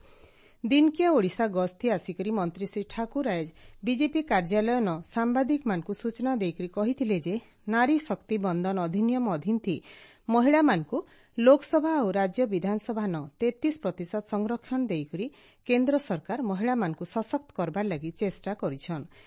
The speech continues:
ଭୁବନେଶ୍ୱର ଉତ୍କଳ ବିଶ୍ୱବିଦ୍ୟାଳୟ ପରିସରନ ମେରି ମାଟି ମେରା ଦେଶ କାର୍ଯ୍ୟକ୍ରମ ଥି ମନ୍ତ୍ରୀ ଶ୍ରୀ ପ୍ରଧାନ ଆଉ ଶ୍ରୀ ଠାକୁର ଯୋଗ ଦେଇଥିଲେ। ଶ୍ରୀ ପ୍ରଧାନ କହିଥିଲେ ଯେ ଦେଶେ ମେରି ମାଟି ମେରା ଦେଶ କାର୍ଯ୍ୟକ୍ରମ ନୂଆ ଜାଗରଣ ସୃଷ୍ଟି କରିଛେ।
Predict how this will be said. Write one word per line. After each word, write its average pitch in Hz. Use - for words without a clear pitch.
ଭୁବନେଶ୍ୱର 294
ଉତ୍କଳ 220
ବିଶ୍ୱବିଦ୍ୟାଳୟ 208
ପରିସରନ 165
ମେରି 240
ମାଟି 220
ମେରା 180
ଦେଶ 226
କାର୍ଯ୍ୟକ୍ରମ 185
ଥି 165
ମନ୍ତ୍ରୀ 247
ଶ୍ରୀ 277
ପ୍ରଧାନ 185
ଆଉ 156
ଶ୍ରୀ -
ଠାକୁର 202
ଯୋଗ 214
ଦେଇଥିଲେ। 156
ଶ୍ରୀ -
ପ୍ରଧାନ 240
କହିଥିଲେ 208
ଯେ 165
ଦେଶେ 208
ମେରି 269
ମାଟି 226
ମେରା 180
ଦେଶ 208
କାର୍ଯ୍ୟକ୍ରମ 180
ନୂଆ 196
ଜାଗରଣ 175
ସୃଷ୍ଟି 180
କରିଛେ। 165